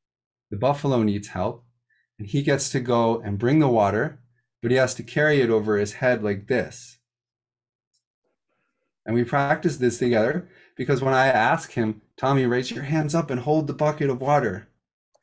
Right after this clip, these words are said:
Well, his way of doing that is kind of like this. He can't connect to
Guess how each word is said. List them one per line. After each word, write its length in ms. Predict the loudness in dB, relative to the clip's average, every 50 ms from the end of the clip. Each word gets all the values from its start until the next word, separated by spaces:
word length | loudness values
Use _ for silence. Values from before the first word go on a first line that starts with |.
| _ _ _ -4
Well, 140 | -2 -2 0
his 260 | 2 2 0 2 2
way 160 | 2 2 2
of 100 | 2 0
doing 280 | 2 2 4 4 4 4
that 260 | 4 2 2 0 0
is 280 | 0 -2 -2 -4 -8 _ _ _ _ _ _ _ _ -4
kind 160 | -2 0 0
of 60 | 0 0
like 220 | -2 -4 -4 -2
this. 520 | -2 -2 -2 -2 -4 -8 -12 -12 -14 -16 _ _ _ _ _ _ _ _ _ _ _ _ _ _ _ _ _ _ _ _ _ _ _ _ _ _ _ _ _
He 160 | -2 -2 0
can't 420 | 0 0 2 2 4 2 2 0
connect 440 | -2 0 0 2 2 0 0 -2 -8
to 340 | -6 -4 -2 -2 -2 -4 -8